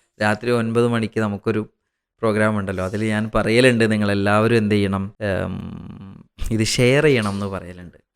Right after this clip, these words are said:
അതേ കാര്യം പറയാണ്, എല്ലാവരിലേക്കും ഷെയർ ചെയ്ത് കൊടുക്കുക. തീർച്ചയായിട്ടും നമ്മുടെ ജീവിതത്തിൽ ഉപകാരപ്പെടുന്ന കാര്യങ്ങൾ തന്നെയാണ് ഇവിടെ സംസാരിക്കുന്നത്. ഒരു ഷെയർ ഒരാളിലേക്ക് നമ്മൾ അറിവ് എത്തിച്ചു കൊടുക്കുമ്പോൾ അത് നമുക്ക്, അവരത് ചെയ്യുമ്പോൾ അവർക്ക് റബ്ബ് കൊടുക്കുന്ന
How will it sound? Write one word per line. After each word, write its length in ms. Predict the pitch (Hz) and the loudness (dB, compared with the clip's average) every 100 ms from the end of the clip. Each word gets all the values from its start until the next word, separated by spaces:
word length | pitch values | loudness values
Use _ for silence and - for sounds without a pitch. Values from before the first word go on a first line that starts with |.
| _ _ 98 | _ _ -8
അതേ 480 | 95 104 110 123 | -2 0 2 2
കാര്യം 320 | 127 110 110 110 | 0 -2 -4 -6
പറയാണ്, 480 | 98 98 107 95 - _ _ _ _ | -4 -2 -2 -2 -10 _ _ _ _
എല്ലാവരിലേക്കും 600 | 87 90 104 107 110 110 104 | -12 -8 -4 -2 -2 -2 -4
ഷെയർ 240 | 104 87 | -6 -4
ചെയ്ത് 200 | 98 95 | -4 -6
കൊടുക്കുക. 420 | 87 87 - 101 117 | -8 -12 -16 -12 -6
തീർച്ചയായിട്ടും 560 | 120 - 131 123 123 | -4 2 4 4 2
നമ്മുടെ 240 | 123 117 117 | -2 0 0
ജീവിതത്തിൽ 440 | 113 110 110 113 | 0 0 0 0
ഉപകാരപ്പെടുന്ന 920 | 107 104 104 107 107 - 98 98 104 - | 0 0 2 2 0 -2 -4 -6 -10 -6
കാര്യങ്ങൾ 460 | 104 101 104 107 107 | -2 0 0 0 0
തന്നെയാണ് 280 | 98 98 98 | 0 -2 -4
ഇവിടെ 140 | 92 | -6
സംസാരിക്കുന്നത്. 800 | 95 90 - 85 82 87 82 - - - - - | -8 -12 -12 -14 -14 -14 -14 -16 -16 -10 -10 0
ഒരു 180 | 127 135 | 2 2
ഷെയർ 560 | 147 127 117 120 131 - _ - | 4 4 4 2 0 -4 _ -6
ഒരാളിലേക്ക് 880 | 123 123 107 113 120 120 - 135 - | -2 0 -2 -2 -2 -2 -2 -4 -2
നമ്മൾ 300 | 117 107 110 | -4 0 0
അറിവ് 280 | 101 104 113 | 0 -2 -4
എത്തിച്ചു 340 | - 107 110 | -6 -10 -4
കൊടുക്കുമ്പോൾ 680 | 107 101 101 98 113 143 _ | -4 -4 -6 -4 -4 -6 _
അത് 320 | 98 101 135 - - | -8 -4 -6 -8 -8
നമുക്ക്, 540 | 104 107 110 - 147 - _ - | -4 -4 -6 -6 -8 -8 _ -6
അവരത് 360 | 101 117 139 135 | -2 0 0 0
ചെയ്യുമ്പോൾ 800 | 135 123 113 123 127 139 - - | 0 0 2 0 2 0 -2 -4
അവർക്ക് 340 | 113 117 - | -4 -2 -2
റബ്ബ് 220 | 120 107 123 | -2 0 -2
കൊടുക്കുന്ന 680 | 113 104 101 113 110 123 | -2 -2 -4 -4 -4 -4